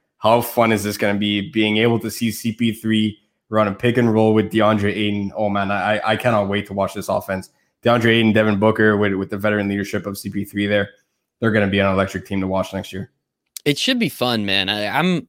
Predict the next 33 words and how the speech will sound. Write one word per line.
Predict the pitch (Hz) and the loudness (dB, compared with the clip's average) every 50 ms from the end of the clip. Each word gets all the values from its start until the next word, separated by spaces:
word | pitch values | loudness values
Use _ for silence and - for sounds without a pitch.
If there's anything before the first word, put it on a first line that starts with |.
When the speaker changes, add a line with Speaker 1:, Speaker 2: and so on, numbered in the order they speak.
| _ - | _ -2
Speaker 2:
I'm | 135 147 160 156 | -2 0 2 2
looking | 170 160 - 143 127 107 | 2 0 0 0 -4 -4
forward | - - 131 135 131 - - | 0 2 2 4 2 2 0
to | - 139 135 | 2 2 2
it. | 127 120 | 2 2
Devin | - 156 151 143 120 104 | 2 2 2 2 -2 0
Booker, | 123 127 123 - 135 127 120 | 0 -2 -2 0 0 0 2
I | 120 | 2
mean, | 113 113 110 107 101 98 - _ _ _ _ _ _ _ _ - | 2 2 0 0 -2 -6 -10 _ _ _ _ _ _ _ _ -4
we | - 156 185 | 0 0 2
saw | - - 185 175 165 | 2 4 4 4 4
what | 156 147 | 4 2
he | 131 143 135 | 2 0 -2
did | 127 131 120 120 | -2 -2 -2 -2
in | 110 | -4
the | 113 110 | -4 -4
bubble, | 107 101 104 101 92 90 87 _ _ _ _ _ | -4 -4 -4 -4 -6 -10 -18 _ _ _ _ _
wha-, | - 104 110 101 | -12 -10 -8 -4
what | 120 135 160 175 - | 0 0 0 0 0
the | - 143 | -2 -2
Suns | - - - 139 143 147 147 131 113 107 | -2 -2 -2 0 2 2 2 0 -2 -2
did | 110 120 117 117 | 0 0 2 2
in | 113 113 107 | 2 0 0
the | 98 | -2
bubble. | 92 - 95 104 104 95 87 87 - | -4 -4 -4 -4 -4 -4 -6 -6 -4
And | - 120 123 120 113 - - - - - - - - | -2 -2 -2 -2 -2 -6 -8 -18 -20 -20 -18 -8 -4
I'm | - 151 156 | -2 -2 -2
kinda | - - 220 262 294 262 | -2 0 2 2 4 4
worried, | 143 113 110 107 98 87 87 60 - - | 2 2 2 2 2 2 0 -4 -6 -6
right? | - 123 147 156 151 - | 0 2 4 4 4 2
The | 123 151 | 0 -2
Suns | - - 262 285 285 226 175 | 0 2 2 2 2 2 2
were | 165 165 143 127 - | 2 2 2 0 -2